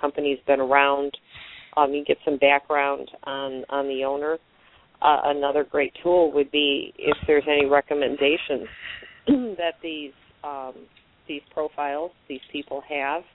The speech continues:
Now you can see if this was a colleague, if it was a customer.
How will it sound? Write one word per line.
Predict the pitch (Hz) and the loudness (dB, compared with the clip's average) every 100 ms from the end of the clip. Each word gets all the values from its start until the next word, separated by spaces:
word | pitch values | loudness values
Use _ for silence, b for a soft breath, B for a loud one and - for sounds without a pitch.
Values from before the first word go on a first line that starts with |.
| _ b b b - | _ b b b -6
Now | 165 165 175 185 | 2 6 6 4
you | 175 175 - | 0 -8 -8
can | 170 151 - | -10 -8 -2
see | 160 156 151 | 0 2 -2
if | - 156 | -4 -4
this | - 151 151 | -2 -2 -2
was | 143 | -4
a | 127 - | -2 4
colleague, | 156 165 170 175 165 _ b b b b | 6 6 4 0 -4 _ b b b b
if | - | -6
it | - | -6
was | 135 - | -8 -10
a | |
customer. | - - 185 - - 175 170 | -4 0 0 -2 -10 -4 -2